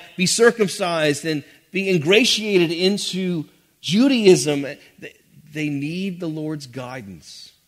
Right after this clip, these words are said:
but they're led by his Spirit. And they appeal to this. They said in, uh,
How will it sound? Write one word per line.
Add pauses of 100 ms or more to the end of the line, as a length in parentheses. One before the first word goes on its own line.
(120)
but
they're
led (640)
by
his
Spirit. (840)
And
they
appeal
to
this.
They
said (680)
in,
uh,